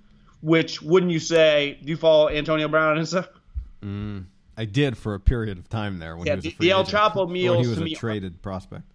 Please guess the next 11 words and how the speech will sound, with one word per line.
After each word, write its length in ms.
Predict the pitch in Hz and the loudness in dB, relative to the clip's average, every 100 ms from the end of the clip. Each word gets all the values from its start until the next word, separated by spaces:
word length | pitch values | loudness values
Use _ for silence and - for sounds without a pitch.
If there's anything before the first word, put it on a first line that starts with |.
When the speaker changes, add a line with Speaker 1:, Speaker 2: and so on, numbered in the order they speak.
| - - _ | -20 -20 _
Speaker 1:
Yeah, 120 | 175 | -2
they're, 160 | 165 175 | 0 -2
they're 160 | 175 180 | -2 0
not 280 | 202 196 | 0 2
that 380 | 185 165 - 123 | 0 -2 -6 -14
big. 360 | 131 160 190 - _ _ _ | -6 -6 -6 -14 _ _ _
And 100 | 165 | 0
obviously, 520 | 196 180 160 156 151 | 2 2 -2 -4 -6
he 160 | 135 170 | -2 0
weighs, 400 | 151 156 147 135 | 4 4 4 0
what, 320 | 131 107 - | -2 -2 -8